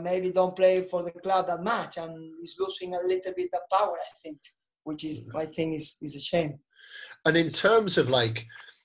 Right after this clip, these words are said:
Speaker 2: obviously it's a big discussion in the U K about players getting funding, players getting selected to go to the National Academy, players getting selected to go to regional performance centres.
Speaker 1: Yeah. Yeah.
Speaker 2: What,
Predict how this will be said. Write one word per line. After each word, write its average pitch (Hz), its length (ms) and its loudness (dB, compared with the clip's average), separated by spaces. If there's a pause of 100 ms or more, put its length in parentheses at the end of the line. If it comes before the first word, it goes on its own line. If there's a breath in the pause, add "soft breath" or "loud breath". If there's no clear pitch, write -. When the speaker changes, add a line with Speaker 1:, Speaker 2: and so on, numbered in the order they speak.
(180)
Speaker 2:
obviously 139 240 2
it's 127 100 -2
a 127 40 -4
big 143 300 2
discussion 123 480 2
in 113 100 -2
the 113 80 2
U 113 220 2
K 120 240 4
about 113 380 2
players 120 380 2
getting 117 280 2
funding, 117 760 0 (560 loud breath)
players 131 280 4
getting 117 240 2
selected 113 560 2
to - 80 -6
go 117 160 2
to 113 140 -4
the 113 100 0
National 113 420 2
Academy, 113 680 0 (480 loud breath)
players 123 320 4
getting 117 260 2
selected 113 680 0
to - 100 -4
go 113 320 2
to 107 420 0
regional 113 840 0 (400)
performance 113 1080 0
centres. 113 760 -2
Speaker 1:
Yeah. - 60 -18 (480 loud breath)
Yeah. 139 180 -2
Speaker 2:
What, 170 180 8